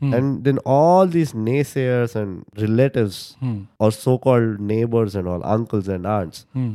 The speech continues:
Speaker 2: come and start drilling at you. And you rather standing there and explaining value of the pursuit that you're having,
Speaker 1: Hmm.
Speaker 2: you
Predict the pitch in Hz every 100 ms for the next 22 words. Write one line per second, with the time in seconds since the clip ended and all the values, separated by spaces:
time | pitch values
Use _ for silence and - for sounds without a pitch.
0 | 104 - 156 196 180 - 151 113 107 127
1 | 147 131 95 - 87 - _ 143 147 180
2 | 214 165 156 180 170 - - 131 151 156
3 | 139 110 107 82 - _ 107 117 123 117
4 | - - - 147 156 156 147 131 120 123
5 | 143 160 139 139 - 127 - 160 139 131
6 | 117 101 95 90 90 139 147 127 110 -
7 | _ 143